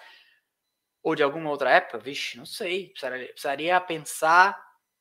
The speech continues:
numa pista em que os carros de hoje corre-, de Fórmula dois correram e comparar, se os traçados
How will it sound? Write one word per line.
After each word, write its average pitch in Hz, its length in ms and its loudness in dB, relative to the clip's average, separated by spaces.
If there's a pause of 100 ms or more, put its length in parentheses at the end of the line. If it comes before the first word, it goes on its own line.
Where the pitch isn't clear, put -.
(1000)
numa 147 280 0
pista 208 460 -12
em 208 60 -12
que 190 100 -16
os 160 100 -16
carros 180 380 0
de 147 140 -10
hoje 120 420 -8
corre-, 117 460 -12 (280)
de - 100 -20
Fórmula 143 360 2
dois 110 300 -12
correram 117 460 -12 (540)
e 143 60 -14
comparar, 151 840 4 (200)
se - 120 -12
os 131 80 -10
traçados 156 500 2